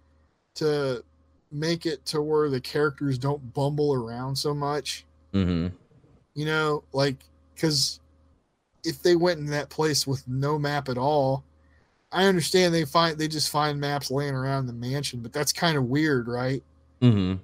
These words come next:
Speaker 1: Like, if this is supposed to, we're supposed to take that this is, like, this is really happening.
Speaker 2: Yeah.
Speaker 1: In the context of the book. So this is, this is a realistic situation.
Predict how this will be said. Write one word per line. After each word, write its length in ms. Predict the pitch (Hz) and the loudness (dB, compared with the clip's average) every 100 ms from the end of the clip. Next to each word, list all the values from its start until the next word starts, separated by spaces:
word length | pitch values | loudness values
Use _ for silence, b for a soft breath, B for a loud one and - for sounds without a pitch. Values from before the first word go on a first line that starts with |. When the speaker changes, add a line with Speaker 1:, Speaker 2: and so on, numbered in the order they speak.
| _ _ _ | _ _ _
Speaker 1:
Like, 160 | 135 | -4
if 120 | 156 147 | 0 4
this 200 | 165 - | 4 2
is 80 | |
supposed 440 | - 151 165 160 - | 0 2 2 2 0
to, 200 | 156 151 - - - - _ _ _ _ _ _ _ _ _ _ - | -2 -4 -10 -20 -18 -20 _ _ _ _ _ _ _ _ _ _ -4
we're 120 | 165 | 0
supposed 380 | 156 156 196 - | 0 6 6 6
to 60 | 151 | 4
take 280 | 165 139 | 4 4
that 120 | - 127 | -2 -2
this 240 | 135 - | 0 0
is, 140 | 117 | -2
like, 160 | 120 113 _ - _ _ _ | -6 -8 _ -20 _ _ _
this 180 | 147 135 | 0 0
is 140 | 131 113 | 0 -2
really 320 | 120 110 101 | -2 -4 -6
happening. 460 | 110 101 98 92 85 - _ _ _ - | -10 -10 -16 -20 -20 -20 _ _ _ -4
Speaker 2:
Yeah. 280 | 87 69 - - | -2 -4 -8 -4
Speaker 1:
In 120 | 131 | -2
the 100 | 131 | -2
context 540 | - 131 127 127 123 123 | -2 -2 2 2 2 0
of 80 | |
the 80 | 117 | -2
book. 320 | 101 113 101 | -4 -6 -4
So 140 | - 113 | -4 0
this 180 | 120 131 | 0 2
is, 80 | |
this 220 | 127 147 160 | 2 2 4
is 180 | 147 | 4
a 240 | 139 139 131 - | 4 4 0 -6
realistic 800 | 107 131 147 143 147 - 135 - | -2 4 6 8 8 6 0 0
situation. 840 | 139 135 123 123 131 - 104 | 0 0 -2 -2 -2 -2 -8